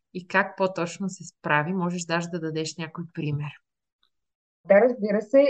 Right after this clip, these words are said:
Speaker 2: И тук е, може би, момента да вмъкна изречението: „Ох, тези таблици.“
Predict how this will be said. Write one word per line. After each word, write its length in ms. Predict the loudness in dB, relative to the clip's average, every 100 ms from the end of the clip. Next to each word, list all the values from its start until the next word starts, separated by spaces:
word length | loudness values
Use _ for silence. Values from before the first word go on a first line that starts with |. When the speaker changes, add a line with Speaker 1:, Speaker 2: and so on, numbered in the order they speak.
| 2
Speaker 2:
И 120 | -6
тук 180 | -4 2
е, 200 | 2 0 _
може 260 | 0 2 4
би, 100 | 2
момента 440 | 2 2 2 2
да 160 | 4 4
вмъкна 360 | 4 0 0 0
изречението: 840 | 0 0 -4 -4 -2 2 2 2 -6 _ 0
„Ох, 180 | 2 2 -4 -4
тези 340 | -2 -2 -4
таблици.“ 560 | -2 -2 -4 -14 _